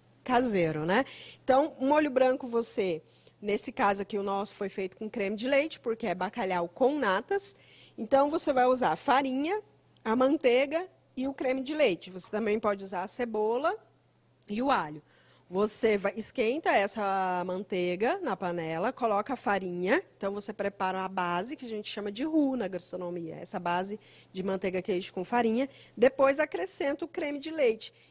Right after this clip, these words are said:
e vai misturando vigorosamente. Conforme você vai misturando, se ficar muito denso, coloca leite. Coloca um pouco de leite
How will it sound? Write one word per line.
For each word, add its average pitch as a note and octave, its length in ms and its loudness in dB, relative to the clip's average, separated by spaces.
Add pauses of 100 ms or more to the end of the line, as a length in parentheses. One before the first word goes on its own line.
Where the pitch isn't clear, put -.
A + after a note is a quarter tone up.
e B3+ 120 4
vai A#3+ 260 0
misturando D4+ 580 -2
vigorosamente. D#4+ 1080 -6 (320)
Conforme A3+ 340 2
você G#3 240 -4
vai G3+ 140 -2
misturando, C4+ 480 -2
se A#3+ 100 -4
ficar C4+ 220 0
muito D4+ 400 2
denso, C4 420 -2
coloca C4+ 380 -2
leite. F#3+ 600 -4
Coloca F#3 320 -2
um A#3 60 -10
pouco G#3 240 -6
de G#3+ 140 -6
leite A3 500 0